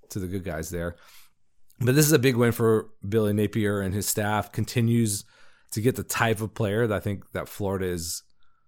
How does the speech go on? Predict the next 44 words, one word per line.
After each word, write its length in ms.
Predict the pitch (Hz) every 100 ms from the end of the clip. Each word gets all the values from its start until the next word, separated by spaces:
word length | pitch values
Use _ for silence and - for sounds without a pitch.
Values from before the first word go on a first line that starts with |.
| _ - - _
really 440 | 101 98 110 98 92
needs, 500 | 92 98 98 120 104
this 160 | -
kind 240 | - 123 92
of 80 |
top 300 | - 110 104
end 160 | 110 87
talent. 440 | - 95 113 135
And, 180 | 131 147
you 80 | 156
know, 300 | 101 120 - _ _ - - _ -
who 120 | 120
knows? 320 | 127 87 127 127
He 80 |
might 200 | 107 107
be 80 | 135
the 100 | 110
two 100 | 92
hundred 200 | 92 85
fifty 240 | 98 87 90
best 260 | 85 -
player 240 | 92 87 87
in 60 |
the 60 | 82
country. 440 | 90 85 98 113 - - - _ _ -
That'll 180 | 95 87
<laughs> 20 |
bear 160 | 98 -
itself 340 | 131 127 98
out. 240 | 110 120 110
But, 220 | 123 - - - - - -
uh, 260 | - 107 90 -
the 140 | 113
more 260 | 131 143 147
consensus 680 | - 120 - 156 147 127 120
in, 140 | 104
uh, 240 | 101 101 95
he's 240 | 101 92
a 60 | 95
top 280 | 117 98
twenty-five 460 | - 98 85 87 80
kind 180 | - 73
of 100 | 73
guy, 380 | 80 - 98